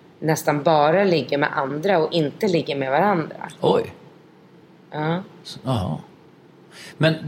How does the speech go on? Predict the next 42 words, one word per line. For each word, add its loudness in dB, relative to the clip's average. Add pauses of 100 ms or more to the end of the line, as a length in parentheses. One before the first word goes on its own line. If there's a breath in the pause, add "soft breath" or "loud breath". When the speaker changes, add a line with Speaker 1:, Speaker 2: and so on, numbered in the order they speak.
(120)
Speaker 2:
ja, 2 (100)
men 2
det 6
jag 6
menar 6
är 6
att, -2
eh, 2 (2000 loud breath)
det 2
här 4
upplägget 2
som 4
han 2
beskriver, 4
tycker -2
jag, 2 (640)
alltså 0
det 2
här 2 (600)
ant-, 2
alltså 2
det 4
här 4
lite 0
osunda 4
bekräftelsebehovet 2
han 2
har 2
av 2
att 2
liksom 0
ha 2
kvinnor 4
som -2
ska -2
stå 0
standby 4
och 0
att 2
han 0
måste -2
liksom -2